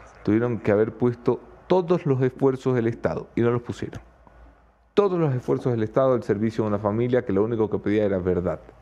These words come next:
ni siquiera reparación, verdad. Hablaremos con Yanine Cruz esta mañana del Comité Inter-,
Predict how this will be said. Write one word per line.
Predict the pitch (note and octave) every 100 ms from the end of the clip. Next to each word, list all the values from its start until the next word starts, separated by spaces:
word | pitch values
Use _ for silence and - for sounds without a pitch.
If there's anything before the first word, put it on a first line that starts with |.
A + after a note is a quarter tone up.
| - _ _ _ _ _
ni | -
siquiera | G2 G#2+
reparación, | G#2 F#2+ F#2 F2+ - E2+ F2+
verdad. | F#2+ F2+ E2+ - - - _ _ _ _ _ _ _ _ _ - - -
Hablaremos | - A#2 B2+ C3 A#2
con | A#2+
Yanine | A2+ A#2+ B2 A#2
Cruz | B2 A2+
esta | G2+ A2
mañana | A2 A2 G#2 G2
del | F#2+
Comité | G#2 G2 F#2+ G#2+ G2+ F#2+ F2+ F#2
Inter-, | - F#2+ F#2 F2+ F2 -